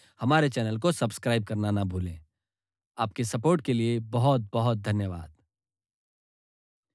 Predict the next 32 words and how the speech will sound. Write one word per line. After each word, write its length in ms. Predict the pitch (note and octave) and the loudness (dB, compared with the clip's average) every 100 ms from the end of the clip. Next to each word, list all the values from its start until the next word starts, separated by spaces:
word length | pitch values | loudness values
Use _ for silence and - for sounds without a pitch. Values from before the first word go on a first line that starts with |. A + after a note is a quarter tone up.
| _ _ _ _ _ _ _ _ _ _ _ _ _ - | _ _ _ _ _ _ _ _ _ _ _ _ _ -2
नमस्कार 440 | C3+ D#3+ C#3 G3 E3+ | 2 2 4 2 2
दोस्तों, 440 | A#2+ A2 G2 D#2 - _ _ B2 | 0 -4 -10 -12 -16 _ _ 0
आज 240 | D#3+ D3 | 2 4
हम 160 | D3+ D3+ | 2 2
एक 160 | C#3+ | 0
ऐसे 280 | - E3+ A3+ | -2 0 2
विचार 340 | F3 D3+ C#3+ | 2 2 0
के 100 | C3+ | 0
बारे 220 | C3 B2+ B2 | 0 2 2
में 140 | B2 | 0
बात 200 | A2 G#2 | -2 -4
करेंगे 360 | A2+ G#2+ A2 D3+ | -4 -2 0 2
जो 120 | D#3 | 2
हमारी 280 | B2+ C3 B2+ | 2 2 0
जिंदगी 420 | A2+ B2 C3+ E3+ | 0 0 2 0
को 160 | D3+ | 0
और 300 | D3 C#3 C#3+ | 0 0 0
भी 200 | A#2+ C#3+ | 2 2
रोमांचक 500 | C#3+ A#2 A2 A2 F3+ - _ - | 2 2 -2 -2 -4 -6 _ -4
और 100 | A2+ | -2
सफल 320 | - C3 C3+ | 0 4 4
बना 200 | A2 G#2+ | 4 0
सकता 320 | G2+ F2+ F#2+ | -2 -6 -10
है। 260 | E2 E2 - _ _ _ _ _ | -10 -12 -18 _ _ _ _ _
Out 220 | D3+ D3 C#3 | 2 2 2
of 120 | A#2 | 0
the 120 | B2+ | 0
box 440 | A2+ A2+ - - - _ | 0 -2 -4 -16 -20 _
सोचना, 600 | - - C3+ A2+ G2+ - _ _ _ _ _ _ _ - | -14 0 2 2 -2 -6 _ _ _ _ _ _ _ -2
यानी 280 | D#3 F3 F3+ | 0 2 2
कुछ 220 | E3 D3+ | 0 2
अलग, 380 | C#3 C#3+ B2+ | 2 2 0